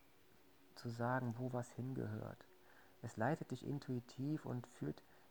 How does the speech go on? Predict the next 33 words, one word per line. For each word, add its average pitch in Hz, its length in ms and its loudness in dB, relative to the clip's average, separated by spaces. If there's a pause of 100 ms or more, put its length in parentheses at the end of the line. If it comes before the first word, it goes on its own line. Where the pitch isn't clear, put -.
intuitive 135 540 0
Bewegungen 123 560 4
durch. 120 340 2 (680)
Es - 260 -6 (560)
ist - 140 -8
ein 120 160 0
Teil 147 240 2
deiner 135 260 4
Reaktionsfähigkeit. - 1500 -2 (920)
Und 117 80 2
wenn 160 180 4
Reize - 540 4
auf 135 120 -2
dich 127 200 -4
ausgeübt 135 580 -2
werden, 135 300 0
kann 131 180 0
dieses 123 300 -2
Gewebe 123 560 0
direkt 120 360 0
darauf 123 360 -4
reagieren, 117 360 2
bevor 120 300 0
du 120 120 -2
überhaupt 113 420 0
selber 120 240 2
bewusst 110 420 -4 (760)
dir 110 80 4
machen 120 320 2
kannst, 117 400 -2
da 117 100 0
war 120 220 6
irgendwas. - 680 -6